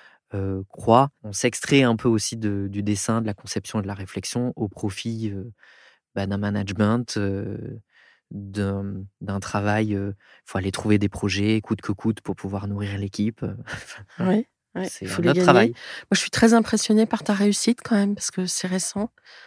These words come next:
Speaker 2: Bravo.
Speaker 1: Merci.
Speaker 2: Je sais pas quel est ta, ton secret, mais vraiment bravo. Du
Speaker 1: Euh,
Speaker 2: travail, beaucoup de travail quand même.
Speaker 1: Alors oui, ça c'est évident,
Speaker 2: Oui.
Speaker 1: euh, beaucoup de travail. Euh, après, je crois que, hum,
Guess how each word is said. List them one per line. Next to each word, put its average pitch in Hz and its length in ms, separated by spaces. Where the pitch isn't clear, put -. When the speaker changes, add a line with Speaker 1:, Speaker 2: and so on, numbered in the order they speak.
Speaker 2:
Bravo. 190 360
Speaker 1:
Merci. 107 400
Speaker 2:
Je - 80
sais - 100
pas - 140
quel 196 180
est 190 140
ta, 185 320
ton 190 180
secret, 202 460
mais 185 400
vraiment 180 320
bravo. 180 380
Du - 60
Speaker 1:
Euh, 110 200
Speaker 2:
travail, 196 420
beaucoup 208 240
de - 40
travail 202 380
quand - 160
même. 202 220
Speaker 1:
Alors 101 260
oui, 104 280
ça - 220
c'est 110 160
évident, 196 520
Speaker 2:
Oui. 117 100
Speaker 1:
euh, 101 280
beaucoup 104 360
de - 40
travail. 135 540
Euh, 107 600
après, 113 360
je 156 100
crois 135 220
que, - 180
hum, 104 840